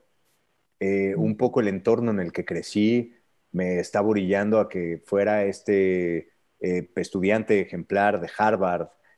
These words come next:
Speaker 1: eh, y que tuviera un empleo maravilloso y que un día formara mi empresa y, y tuviera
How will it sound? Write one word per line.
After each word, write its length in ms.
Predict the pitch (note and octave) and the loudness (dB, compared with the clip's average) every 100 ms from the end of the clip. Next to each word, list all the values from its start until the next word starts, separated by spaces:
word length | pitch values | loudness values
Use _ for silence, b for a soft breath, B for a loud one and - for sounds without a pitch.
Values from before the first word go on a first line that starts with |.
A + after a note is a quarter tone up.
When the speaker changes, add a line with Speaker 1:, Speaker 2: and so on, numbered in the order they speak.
| _ | _
Speaker 1:
eh, 500 | - F2+ F2 F2 F2 - | -2 2 2 2 2 0
y 140 | F#2 | -6
que 360 | - F#2 E2+ E2 | -4 -2 0 -2
tuviera 520 | - F2 G2+ G2+ G2 | -2 2 4 4 2
un 240 | F#2+ F#2+ | 0 -4
empleo 400 | F#2 E2+ G#2 G#2 | -4 0 4 4
maravilloso 600 | F#2+ E2+ E2 E2 A2+ - | 2 0 0 0 0 0
y 40 | F2+ | -6
que 100 | F#2 | -4
un 60 | F2+ | 0
día 160 | F2 | 0
formara 400 | - E2+ E2+ F#2+ | 0 -2 0 0
mi 100 | F2 | -2
empresa 640 | E2 D#2 A2 A#2 - E2 D2+ | -4 0 2 2 0 -6 -6
y, 260 | D2 - - | -6 -8 -8
y 140 | D#2 | -12
tuviera 680 | D#2+ - E2+ G2 G2+ F#2+ F2 | -12 -4 0 2 2 2 -2